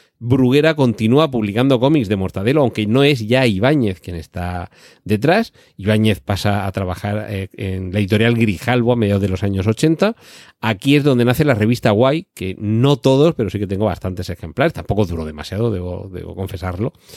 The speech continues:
Y aquí nacen unos personajes quizá un poquito más flojos, eh, quizá también porque tratan de ser hijos de su tiempo,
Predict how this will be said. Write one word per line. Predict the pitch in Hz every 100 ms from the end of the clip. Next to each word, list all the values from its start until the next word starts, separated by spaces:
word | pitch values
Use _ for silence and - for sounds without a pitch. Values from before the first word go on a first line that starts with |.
| - - - _ -
Y | 127 123
aquí | 107 147
nacen | 147 147
unos | 143 -
personajes | 123 120 120 135 - _ -
quizá | 139
un | 180
poquito | - 123 110
más | 98 -
flojos, | 147 175 110 135 147 _ _ _ - - _ -
eh, | 117 123 113
quizá | - 107 151
también | 160 156
porque | 147 123
tratan | 104 143 151 139
de |
ser | 110 170 - -
hijos | 185 165 127
de | 120
su | - 95
tiempo, | 127 139 117 135